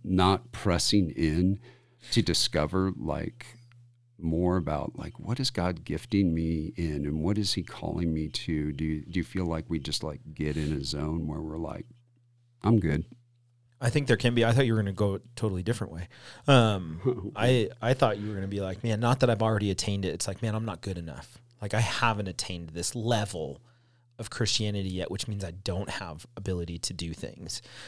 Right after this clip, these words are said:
Speaker 2: Like, I'm
Speaker 1: Mm.
Speaker 2: not wise enough. Like, I've, like, I'm still pressing on. I'm still striving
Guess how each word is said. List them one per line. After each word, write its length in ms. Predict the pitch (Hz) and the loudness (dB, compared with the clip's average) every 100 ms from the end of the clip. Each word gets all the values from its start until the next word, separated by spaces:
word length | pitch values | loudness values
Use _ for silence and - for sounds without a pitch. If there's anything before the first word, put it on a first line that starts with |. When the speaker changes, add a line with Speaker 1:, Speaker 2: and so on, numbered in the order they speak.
| - | -2
Speaker 2:
Like, 200 | 95 95 | 2 4
I'm 180 | 92 - | 4 2
Speaker 1:
Mm. 20 | |
Speaker 2:
not 340 | 117 110 113 - | 2 2 0 -2
wise 300 | 90 87 90 | -6 -6 -6
enough. 340 | 92 85 - 101 | -6 -10 -10 -10
Like, 180 | 92 | -6
I've, 200 | 101 95 - - - | -6 -6 -10 -18 0
like, 140 | 131 131 | 4 6
I'm 100 | 135 | 6
still 220 | - 147 | 8 8
pressing 500 | - 139 127 127 107 | 8 4 4 2 2
on. 300 | 101 101 98 | 2 2 0
I'm 100 | 95 | -2
still 240 | - 127 | 2 4
striving 920 | 104 - 120 104 120 123 101 78 78 | 4 4 4 4 4 4 2 -4 -10